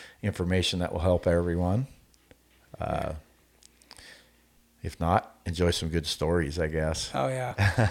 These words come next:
Speaker 1: <laughs>
Speaker 2: Yeah, you can never hear enough good stories.
Speaker 1: Exactly.
Speaker 2: Yeah.
Speaker 1: So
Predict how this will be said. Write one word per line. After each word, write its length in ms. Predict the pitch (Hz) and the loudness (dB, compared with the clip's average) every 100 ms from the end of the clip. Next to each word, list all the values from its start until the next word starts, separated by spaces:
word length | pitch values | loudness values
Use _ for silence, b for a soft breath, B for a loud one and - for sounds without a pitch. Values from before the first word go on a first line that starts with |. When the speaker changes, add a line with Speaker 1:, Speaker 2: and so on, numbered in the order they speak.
| - | 2
Speaker 1:
<laughs> 60 | |
Speaker 2:
Yeah, 400 | - 120 - - | 2 2 2 2
you 60 | 135 | 2
can 120 | 139 | 2
never 240 | 143 139 | 0 0
hear 180 | 120 131 | 0 -2
enough 280 | 123 123 - | -4 -8 -10
good 180 | 127 117 | -12 -10
stories. 560 | - 131 120 120 120 - | -6 -2 -2 -4 -6 -6
Speaker 1:
Exactly. 720 | 92 85 87 87 90 90 87 - - _ | -8 -4 -2 0 0 -2 -4 -8 -20 _
Speaker 2:
Yeah. 80 | 147 165 b b b b b _ | -20 -20 b b b b b _
Speaker 1:
So 300 | - - - | -18 -14 -12